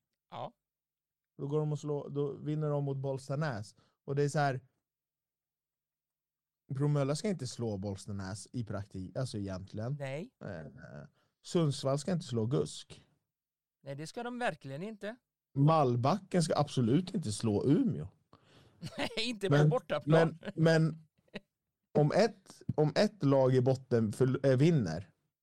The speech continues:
Speaker 1: Ja.
Speaker 2: då vinner de andra också.
Speaker 1: Ja.
Speaker 2: Så att det, det är så här,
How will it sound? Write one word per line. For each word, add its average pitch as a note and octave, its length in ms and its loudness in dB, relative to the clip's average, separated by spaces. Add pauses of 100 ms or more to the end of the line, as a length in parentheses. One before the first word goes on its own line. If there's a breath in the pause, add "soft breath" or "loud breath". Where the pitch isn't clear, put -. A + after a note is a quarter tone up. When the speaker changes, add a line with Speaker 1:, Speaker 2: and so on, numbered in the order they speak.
(180)
Speaker 1:
Ja. - 100 -4
Speaker 2:
då B2+ 80 2
vinner C#3+ 260 4
de B2+ 120 2
andra B2+ 300 0
också. D3+ 420 -2 (140)
Speaker 1:
Ja. C3+ 220 -12
Speaker 2:
Så C#3 100 2
att B2+ 100 2 (260)
det, B2+ 340 0
det - 340 -2
är C#3+ 120 6
så C3+ 80 4
här, C3 260 2